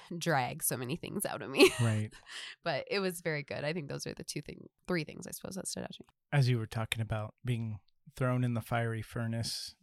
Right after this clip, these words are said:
Speaker 2: is what came to mind. You said being thrown in the fire and learning to trust God in the fire. And
Speaker 1: Mm-hmm.
Speaker 2: it's hard for me not to think of Shadrach, Meshach, and Abednego with that.
Speaker 1: Okay.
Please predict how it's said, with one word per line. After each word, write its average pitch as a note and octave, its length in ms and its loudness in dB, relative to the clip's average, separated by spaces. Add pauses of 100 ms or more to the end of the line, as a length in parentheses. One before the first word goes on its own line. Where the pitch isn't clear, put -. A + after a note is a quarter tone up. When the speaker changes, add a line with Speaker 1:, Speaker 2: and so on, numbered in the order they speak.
(140)
Speaker 2:
is B2 180 -2
what B2 200 0
came B2 220 4
to A2 60 2
mind. G#2+ 260 0
You A2 120 -2
said A2 260 0 (300)
being A#2 200 0
thrown C3+ 280 4
in A#2+ 100 2
the A2+ 60 -2
fire A#2 360 0
and G#2+ 220 -2
learning A#2+ 300 0
to - 100 -16
trust - 340 -4
God A2 360 -4
in A#2 200 0
the G#2+ 100 -4
fire. G#2+ 380 -8
And F3 200 -6
Speaker 1:
Mm-hmm. E3+ 200 -10 (240)
Speaker 2:
it's C3+ 120 2
hard E3+ 240 4
for - 100 0
me B2+ 160 8
not G#2+ 380 2
to A2 120 2
think - 360 -2
of G2 320 -8 (120)
Shadrach, G#2 640 0
Meshach, A2+ 480 -4
and A2+ 120 -6
Abednego A#2 540 0
with C#3 180 2
that. D#3 260 2 (400)
Speaker 1:
Okay. G3 100 -8